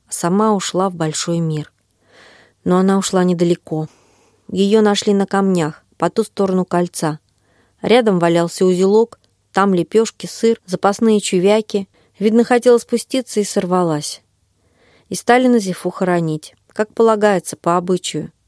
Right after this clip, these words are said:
Запихнули в рот, глаза и уши вату, чтобы не вырвались злые духи, замутившие покойнице душу. Вечером понесли хоронить. Зара шла с женщинами отдельной дорогой. Пока не достигли кладбища, где мужчины уже вырыли могилу,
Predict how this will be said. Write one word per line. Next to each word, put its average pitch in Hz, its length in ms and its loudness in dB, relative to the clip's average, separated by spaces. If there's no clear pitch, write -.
Запихнули 202 640 0
в 180 120 -2
рот, 190 260 0
глаза 180 580 0
и 180 100 -2
уши 185 320 -2
вату, 190 420 -2
чтобы 185 380 -2
не 190 120 2
вырвались 202 440 2
злые 208 300 2
духи, 185 520 -4
замутившие 175 720 -2
покойнице 160 640 -4
душу. 160 420 -8
Вечером 240 440 2
понесли 180 420 0
хоронить. 165 640 -4
Зара 233 300 2
шла 226 320 2
с 220 40 -4
женщинами 185 640 0
отдельной 185 440 2
дорогой. 160 640 0
Пока 190 240 2
не 226 120 4
достигли 214 440 2
кладбища, 214 580 0
где 170 160 -2
мужчины 196 460 0
уже 185 220 0
вырыли 185 360 2
могилу, 180 640 0